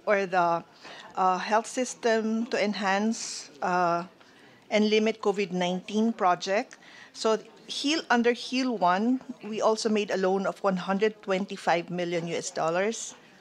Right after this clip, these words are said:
Under heal two, we made a loan of seven hundred million dollars. And, uh, under heal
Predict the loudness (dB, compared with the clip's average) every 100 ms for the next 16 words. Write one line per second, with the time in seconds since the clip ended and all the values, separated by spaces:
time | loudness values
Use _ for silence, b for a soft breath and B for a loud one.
0 | b b -20 -20 -20 -20 -20 -20 -20 -20
1 | -20 -20 -20 -20 -20 -20 -4 0 2 0
2 | 0 -2 -4 -4 -4 -4 -6 -12 -20 -20
3 | -20 -20 -20 -20 -20 -4 0 2 2 0
4 | -6 -16 -6 0 2 2 2 -2 -4 -6
5 | -2 0 0 -2 -2 -2 -4 -4 -2 0
6 | 0 -2 0 0 0 -2 -4 -8 -14 -20
7 | _ -20 -20 B B B B -2 2 2
8 | 2 4 2 2 -2 -2 -2